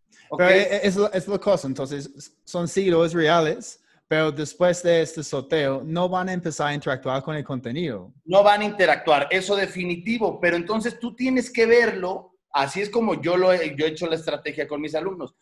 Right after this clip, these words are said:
Speaker 1: No lo veas como que son seguidores que van a interactuar. Hazlo porque, por dos cosas. Uno, vas a activar el swipe up,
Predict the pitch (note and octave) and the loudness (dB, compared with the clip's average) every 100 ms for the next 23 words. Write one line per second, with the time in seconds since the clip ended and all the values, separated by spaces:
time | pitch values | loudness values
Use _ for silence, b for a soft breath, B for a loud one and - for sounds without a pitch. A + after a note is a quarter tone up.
0 | _ D3+ G3+ B3 B3+ B3+ A#3+ A#3 A3 F#3 | _ -4 0 4 4 6 4 2 -2 -4
1 | F3+ D#3+ G3+ G3+ G#3 F#3 F#3+ F#3+ E3 E3+ | -4 -6 -4 -2 0 0 0 0 0 0
2 | F3+ F3 D#3+ D#3 F3+ D#3 b b b - | -2 -2 -4 -2 -2 -2 b b b -2
3 | G#3 - B3 C4 A4 - _ _ F3+ F3 | 0 -2 -4 -6 -6 -8 _ _ -2 0
4 | F#3 F#3 F#3 F3+ G3+ A3 - G3 D3+ C3+ | 0 -2 0 0 0 -2 -2 -4 -2 -2
5 | - G3 A3+ D4+ G#3 G3+ - D#3+ D#3 E3 | -2 0 2 4 2 2 -2 0 0 0
6 | D3 D#3+ C#3+ G3+ | -2 -4 -4 -6